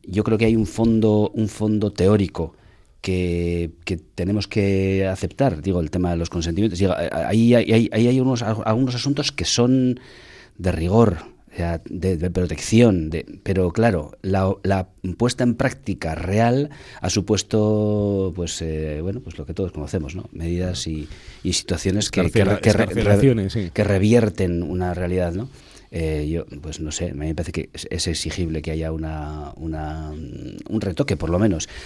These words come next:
Speaker 1: no perdiendo la esencia de, de protección de una situación que es débil y que, y que va a seguir siéndolo, y que además es, eh,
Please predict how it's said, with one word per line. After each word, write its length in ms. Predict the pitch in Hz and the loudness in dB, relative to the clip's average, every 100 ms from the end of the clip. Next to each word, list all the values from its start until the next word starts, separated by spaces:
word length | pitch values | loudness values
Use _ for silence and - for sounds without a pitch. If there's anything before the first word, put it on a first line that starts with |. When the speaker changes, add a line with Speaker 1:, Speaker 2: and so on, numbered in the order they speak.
| - | -8
Speaker 1:
no 240 | - 107 131 | 2 4 6
perdiendo 400 | 135 110 104 98 | 6 6 6 6
la 80 | 90 | 4
esencia 500 | 98 117 - 80 73 - | 2 0 0 -4 -4 -6
de, 140 | 87 85 | -4 -2
de 160 | 85 | -2
protección 600 | 87 85 82 - - 113 98 | 0 0 -2 -4 4 4 6
de 80 | |
una 120 | 90 87 | 4 2
situación 540 | 87 87 - 101 87 | -2 -2 0 0 0
que 180 | - 80 | -2 -2
es 140 | 82 | 0
débil 360 | 82 104 92 - | 2 2 2 -2
y 120 | 90 | -8
que, 580 | 82 85 82 80 78 - - | -6 -2 0 0 -2 -4 -6
y 120 | 78 | -8
que 520 | - 82 80 78 76 - - - - | -4 -2 -2 -2 -2 -6 -8 -12 -10
va 60 | |
a 40 | 85 | -6
seguir 280 | 90 87 82 | -4 -4 -6
siéndolo, 540 | - 110 110 95 76 - - - | -2 0 2 0 -4 -10 -16 -10
y 80 | |
que 120 | 85 90 | -4 -2
además 340 | 85 98 92 | 0 -2 -2
es, 240 | 101 - - | -2 -4 -8
eh, 140 | 82 | -12